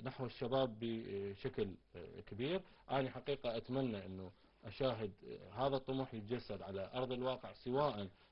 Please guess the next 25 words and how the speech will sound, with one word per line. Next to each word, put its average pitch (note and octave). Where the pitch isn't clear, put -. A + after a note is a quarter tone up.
في G#2
نادي D#3+
الطلبة F3
أو C#3
سواء B2+
في، B2
آه، F#2+
أندية E3
أو A2
في G#2
اتحاد، E3+
حتى D3
في C#3+
وقت D3
سابق D#3
صرحت C#3
إنه B2+
من A#2+
الممكن B2+
إنه A#2
طموحك C3+
بتبوء، A#2
آه، G2+
منصب C3
في -